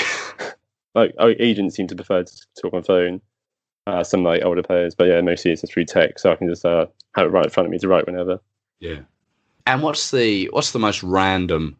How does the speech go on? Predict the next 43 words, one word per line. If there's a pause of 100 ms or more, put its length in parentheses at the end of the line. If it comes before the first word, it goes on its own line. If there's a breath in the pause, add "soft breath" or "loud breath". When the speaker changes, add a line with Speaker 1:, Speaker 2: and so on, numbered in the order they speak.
(140)
Speaker 1:
place
you
know
of
an
Englishman (460 soft breath)
playing
abroad? (800)
Speaker 2:
One
of
the (120)
good,
one
of
the
good
ones
is,
uh, (100)
Dave
Molly, (240)
former
Liverpool (140)
youth
player,
England
seventeen
striker, (480)
went
to
Wolves,
got
injured,
and
ended
up
in,
playing
in
the
Maldives. (480)
Speaker 1:
Nice.
Speaker 2:
So